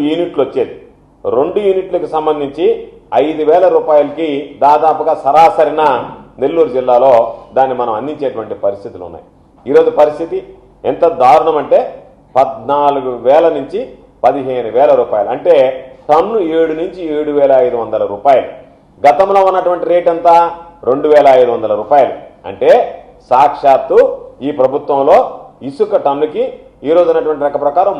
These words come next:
మూడు రెట్లు అధికంగా ఈరోజు వినియోగదారుడు చెల్లించాల్సినటువంటి దుస్థితి ఏర్పడింది. అదే ట్రిప్పర్గానైతే ఏడు యూనిట్ల ట్రిప్పర్ అయితే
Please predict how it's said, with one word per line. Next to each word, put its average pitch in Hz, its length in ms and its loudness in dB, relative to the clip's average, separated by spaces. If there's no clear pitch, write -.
మూడు 185 240 2
రెట్లు 190 300 2
అధికంగా 190 500 4
ఈరోజు 165 260 2
వినియోగదారుడు 151 680 2
చెల్లించాల్సినటువంటి 131 840 -2
దుస్థితి 104 360 -8
ఏర్పడింది. 82 380 -8
అదే 175 160 6
ట్రిప్పర్గానైతే 170 640 0
ఏడు 185 200 2
యూనిట్ల 175 340 -2
ట్రిప్పర్ 151 280 0
అయితే 156 180 4